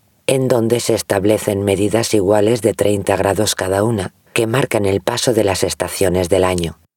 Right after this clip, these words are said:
En sus orígenes, el nombre que se usó para denominar a estos distintos espacios surgió de las observaciones de las constelaciones en el firmamento.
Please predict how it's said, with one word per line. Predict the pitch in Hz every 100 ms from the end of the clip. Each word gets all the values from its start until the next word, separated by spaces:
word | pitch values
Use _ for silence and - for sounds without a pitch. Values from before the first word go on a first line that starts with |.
| _ _ _
En | 110 95
sus | 104 -
orígenes, | 90 104 92 87 87 - - _ _ _ -
el | 127 113
nombre | 135 120 95 95
que | 98
se | - 95
usó | 87 135 123
para | 101 98 101
denominar | 101 101 98 98 101 120 120 - -
a | 117
estos | 127 - 98 95
distintos | 98 87 - 104 92 92 -
espacios | 82 - 101 - 90 92 - _ _ -
surgió | - 113 98 123 113
de | 101
las | 98 -
observaciones | 92 - 98 98 98 113 107 101
de | 101
las | 98 -
constelaciones | 104 95 - 92 92 - 110 113 -
en | 110
el | 101
firmamento. | - 95 95 92 87 85 82